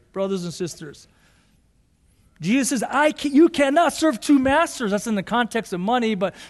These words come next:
two masters, you will either hate one and love the other, you'll serve one and despise the other. You cannot serve two masters.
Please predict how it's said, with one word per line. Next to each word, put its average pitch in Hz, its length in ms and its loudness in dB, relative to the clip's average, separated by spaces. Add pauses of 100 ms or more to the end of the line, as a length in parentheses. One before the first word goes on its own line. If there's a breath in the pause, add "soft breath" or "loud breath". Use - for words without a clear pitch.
two 294 160 4
masters, 269 460 0 (140)
you 233 180 4
will 277 100 4
either 247 240 2 (160 loud breath)
hate 330 300 2
one 277 320 2
and 240 100 0
love 294 200 2
the 262 120 4
other, 262 320 6 (200 loud breath)
you'll 233 160 4
serve 359 440 0
one 277 160 4
and 254 120 -2
despise 294 520 -2
the 285 100 -2
other. 277 140 0
You 220 100 -2
cannot 269 600 0 (220 loud breath)
serve 277 480 -4
two 339 500 0
masters. 349 800 -8